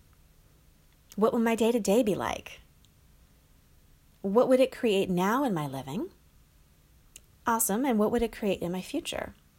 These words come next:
Start to sense into it a little bit. You will,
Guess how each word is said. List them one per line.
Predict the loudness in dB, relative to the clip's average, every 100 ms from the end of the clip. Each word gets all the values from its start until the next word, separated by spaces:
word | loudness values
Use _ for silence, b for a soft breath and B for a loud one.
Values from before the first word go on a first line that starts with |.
| -8
Start | 0 0 0
to | 0
sense | 0 2 0 0 -2 -2 -2
into | -2 -2 -2 -4
it | -6
a |
little | -6 -10 -12
bit. | -6 -4 -2
You | 0 2 2
will, | 4 4 4 4 2 0